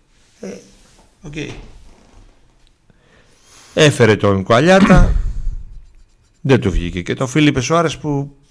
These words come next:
δεν του βγήκε. Α, έφερε όμως και τον Κοτάρσκι. Έφερε τον Μπράντον. Ο, ο Ράφα με κάτι ψίχουλα, τώρα λες θα πας, φα-,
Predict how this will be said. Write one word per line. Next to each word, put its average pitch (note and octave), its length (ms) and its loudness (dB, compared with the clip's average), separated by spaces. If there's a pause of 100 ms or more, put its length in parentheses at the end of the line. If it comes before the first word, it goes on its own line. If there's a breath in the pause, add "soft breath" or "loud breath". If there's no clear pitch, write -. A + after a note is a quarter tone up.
(120)
δεν G#2+ 200 -4
του - 120 -14
βγήκε. E2 300 -14 (1000 loud breath)
Α, G3 60 -10
έφερε E3+ 280 -4
όμως F3+ 140 -6
και F3+ 60 -14
τον E3+ 100 -12
Κοτάρσκι. E3+ 640 -8 (500)
Έφερε B2+ 240 -4
τον C#3+ 120 0
Μπράντον. B2+ 480 0 (4000)
Ο, A2 420 0
ο A#2 60 4
Ράφα C3+ 340 4
με C3+ 120 -4
κάτι C3+ 200 -2
ψίχουλα, F3 680 -4 (340)
τώρα E3+ 320 0
λες D#3+ 220 -2
θα C#3+ 120 -10
πας, D3 240 -10
φα-, D#3 340 -12